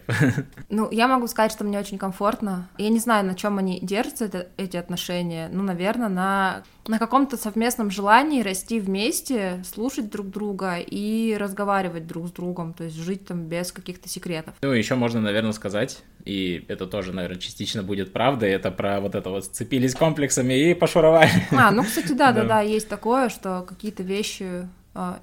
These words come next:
Speaker 2: какие-то неудачи нас тоже скрепляют, да, давай так скажем. Ну, знаешь, что я могу еще добавить?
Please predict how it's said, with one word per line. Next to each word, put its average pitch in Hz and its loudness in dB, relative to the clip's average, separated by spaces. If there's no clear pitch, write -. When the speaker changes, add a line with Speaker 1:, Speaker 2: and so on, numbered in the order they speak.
Speaker 2:
какие-то 226 -2
неудачи 214 2
нас 190 -4
тоже 190 -6
скрепляют, 170 -8
да, 175 -8
давай 175 -6
так 180 -12
скажем. 170 -10
Ну, 226 2
знаешь, 214 2
что - -2
я 277 2
могу 185 -2
еще 185 -4
добавить? 175 -4